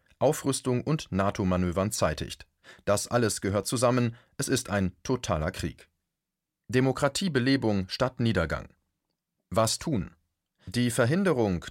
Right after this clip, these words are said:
des Niedergangs der Demokratie durch grund- und menschenrechtswidrige Verbrechen und den Versuch der Liquidierung des souveränen, freien Individuums durch eine totalitär postmoderne Diktatur ist nur durch eine Wiederbelebung durch einen souveränen Befreiungsakt möglich.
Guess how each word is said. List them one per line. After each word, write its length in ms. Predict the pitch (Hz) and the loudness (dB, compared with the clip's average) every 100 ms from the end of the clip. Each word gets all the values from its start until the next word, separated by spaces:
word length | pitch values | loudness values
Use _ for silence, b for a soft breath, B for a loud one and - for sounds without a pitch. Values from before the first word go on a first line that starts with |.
| - | -6
des 160 | 85 | -2
Niedergangs 520 | 120 165 120 101 101 | 0 2 2 2 0
der 100 | - | -2
Demokratie 720 | 104 104 113 120 110 165 165 98 | -2 0 0 0 -2 -2 -2 -4
durch 320 | 82 80 - | -4 -6 -6
grund- 340 | - 113 143 143 | -4 -2 -2 -2
und 200 | 98 95 | -4 0
menschenrechtswidrige 880 | 110 139 117 98 - 107 110 104 110 | -2 0 -2 -4 -6 -6 -4 -2 -2
Verbrechen 580 | 120 101 120 - 123 117 b b - | -2 0 0 0 -2 -4 b b -4
und 340 | 104 92 - | -4 -4 -4
den 140 | 87 | -4
Versuch 440 | 80 113 98 151 - | -2 -2 0 -4 -2
der 120 | 113 | -2
Liquidierung 680 | 113 - 120 143 175 123 104 | -2 -4 -6 -2 -2 0 -2
des 160 | 104 | -2
souveränen, 540 | 120 120 117 147 135 107 | 0 -2 0 0 0 0
freien 340 | - 123 147 | 0 0 2
Individuums 680 | 113 113 139 147 131 135 - | 0 -2 -2 -2 0 0 0
durch 220 | 98 82 | -2 0
eine 200 | 92 87 | 0 0
totalitär 580 | 135 139 113 113 160 151 | -2 0 0 -2 0 -2
postmoderne 640 | - 156 - 131 117 113 | 0 -4 -2 0 0 0
Diktatur 560 | 107 - 123 - 151 143 B B B - | -2 -2 -2 2 0 0 B B B -4
ist 180 | - | -2
nur 220 | 175 175 170 B | 2 2 0 B
durch 220 | - 139 143 | -6 -2 0
eine 180 | 156 | 0
Wiederbelebung 760 | 151 165 135 123 123 113 117 113 - | 0 0 2 2 2 2 0 0 -4
durch 180 | - - | -4 0
einen 160 | 123 | 0
souveränen 540 | 117 123 143 104 101 101 | 0 0 0 2 2 0
Befreiungsakt 800 | 135 - 120 127 - - 95 104 | -2 0 2 2 -2 -6 -6 -2
möglich. 440 | 90 - 52 - | -2 -4 -12 -16